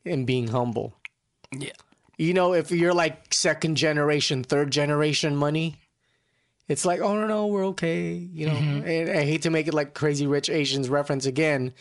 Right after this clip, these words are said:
Speaker 1: Uh, you know, uh, Henry Golding plays humble quite a bit.
Speaker 2: Bit
Speaker 1: I'll just leave it at that.
Speaker 2: Yeah.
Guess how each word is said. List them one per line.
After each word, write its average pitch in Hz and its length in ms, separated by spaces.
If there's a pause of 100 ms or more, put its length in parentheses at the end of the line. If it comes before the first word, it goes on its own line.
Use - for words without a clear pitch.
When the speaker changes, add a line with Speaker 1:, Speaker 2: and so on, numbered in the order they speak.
(580)
Speaker 1:
Uh, 127 400 (1300)
you 151 120
know, 135 240
uh, 120 240
Henry 143 260
Golding 160 720 (240)
plays 151 760 (200)
humble 175 440 (560)
quite 151 180
a 143 40
bit. 139 60
Speaker 2:
Bit 135 60
Speaker 1:
I'll 135 80
just 135 180
leave 151 180
it 123 80
at 120 120
that. 113 200
Speaker 2:
Yeah. 131 240